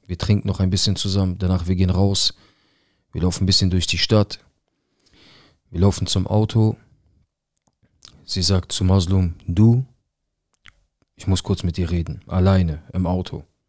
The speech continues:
Ich und Mahsum gucken uns an, wir sagen, „Bruder, das ist überhaupt nicht korrekt, was du jetzt machst, aber gönn dir.“ Die gehen ins Auto, ihr könnt euch denken, was passiert ist. Maslum sagt dann, „Bruder, frag sie mal, ob das mit mir auch geht.“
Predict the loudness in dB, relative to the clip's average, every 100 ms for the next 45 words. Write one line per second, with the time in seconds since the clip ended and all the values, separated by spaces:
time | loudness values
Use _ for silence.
0 | _ -4 0 0 0 0 0 -2 -2 -4
1 | -2 -2 0 -2 -4 -2 -2 -2 0 0
2 | -2 -2 -2 0 -2 -4 -2 0 0 0
3 | 0 0 2 2 2 0 0 0 -2 -4
4 | -16 _ _ _ _ _ -10 2 4 4
5 | 0 -6 -12 -20 _ _ _ _ _ _
6 | -6 2 4 4 0 2 2 2 2 0
7 | -6 _ _ _ _ _ -2 0 2 2
8 | 2 2 0 -2 -2 0 2 2 0 0
9 | -4 _ _ _ 0 2 2 2 2 0
10 | 0 0 -2 -8 -18 _ 0 0 0 -6
11 | _ _ _ -6 -2 -2 0 0 -2 -4
12 | -6 -4 -4 -4 -4 -8 -8